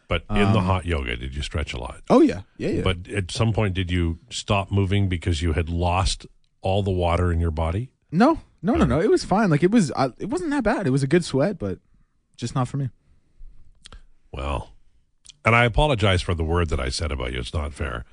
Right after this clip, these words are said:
Speaker 2: No,
Speaker 1: When
Speaker 2: you,
Speaker 1: you
Speaker 2: it was re-, it was really accurate. Like, I'm a pe-, people kinda sometimes think I'm a
Speaker 1: No,
Speaker 2: decently
Speaker 1: you're
Speaker 2: smart
Speaker 1: smart.
Speaker 2: guy.
Speaker 1: You, you
Speaker 2: Very
Speaker 1: misread
Speaker 2: dumb.
Speaker 1: a word. It's no big deal.
Speaker 2: <laughs>
Speaker 1: A mature individual would have not said anything.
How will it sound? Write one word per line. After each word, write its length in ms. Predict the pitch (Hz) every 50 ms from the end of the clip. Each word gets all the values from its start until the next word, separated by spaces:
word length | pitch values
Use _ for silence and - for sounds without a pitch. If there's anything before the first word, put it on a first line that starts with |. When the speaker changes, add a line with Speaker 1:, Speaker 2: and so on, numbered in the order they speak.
| - -
Speaker 2:
No, 200 | 160 190 160 -
Speaker 1:
When 100 | - 117
Speaker 2:
you, 60 | 120 131
Speaker 1:
you 60 | 139
Speaker 2:
it 40 | 143
was 180 | 151 139 110
re-, 180 | 104 127 135 120
it 40 | 131
was 180 | 131 120 98 87
really 240 | 107 120 117 104 90
accurate. 460 | 98 104 98 - - 78 80 82 -
Like, 100 | 85 80 - 98
I'm 140 | 98 147 170
a 220 | 170 143 98 95 - - -
pe-, 180 | - 214 233 - - 123 120
people 340 | - - 247 - 403 370 170
kinda 460 | - - - - 135 151 170 165 165
sometimes 600 | 160 - - 147 156 160 - 170 160 160 156 -
think 180 | - 151 143 135
I'm 240 | 135 123 107 92 - - - - -
a 120 | - 131
Speaker 1:
No, 180 | 135 127 127 127
Speaker 2:
decently 280 | 127 127 123 123 120 -
Speaker 1:
you're 80 | 165
Speaker 2:
smart 340 | 160 160 - 160 165 170 170
Speaker 1:
smart. 320 | 170 170 175 180 190 196 -
Speaker 2:
guy. 0 | _ - _ _ -
Speaker 1:
You, 100 | - 131 131 135
you 120 | 135 135 135
Speaker 2:
Very 140 | 113 110 -
Speaker 1:
misread 340 | - 90 92 - 123 120
Speaker 2:
dumb. 100 | 113 104 87
Speaker 1:
a 20 |
word. 340 | 76 71 69 67 67 65 60
It's 180 | 58 58 - -
no 120 | 107 113
big 220 | 104 104 101 78
deal. 280 | - 65 64 58 58 58 - - - - -
Speaker 2:
<laughs> 240 | - - - _ -
Speaker 1:
A 80 | - 78
mature 520 | 82 90 98 - - - 139 135 123 113
individual 600 | 107 98 92 90 80 87 85 78 90 92 98 101
would 120 | 90 87 85
have 140 | 82 80 80
not 240 | 87 87 87 87
said 180 | - - 110 95
anything. 440 | 80 71 71 65 64 69 71 90 95